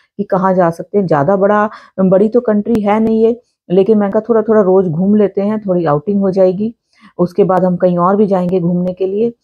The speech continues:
तो फिर ये वहीं पर आ गए हैं, हम पार्लियामेंट की साइड ही आए हैं। तो पहले दिन जो था पार्लियामेंट का नज़ारा जो था, रात का नज़ारा था।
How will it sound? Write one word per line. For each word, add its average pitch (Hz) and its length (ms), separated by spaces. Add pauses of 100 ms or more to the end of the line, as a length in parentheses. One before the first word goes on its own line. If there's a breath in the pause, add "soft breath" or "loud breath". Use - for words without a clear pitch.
(280)
तो 202 80
फिर 202 200
ये 202 140
वहीं 175 220
पर 196 120
आ 185 140
गए 196 140
हैं, 208 100
हम 214 140
पार्लियामेंट 180 680
की 214 80
साइड 185 300
ही 202 80
आए 196 160
हैं। 233 160
तो - 160
पहले 170 380
दिन 220 180
जो 226 120
था 226 140
पार्लियामेंट 180 540
का 170 140
नज़ारा 143 420
जो 175 140
था, 196 160
रात 139 300
का 139 240
नज़ारा 151 280
था। 190 260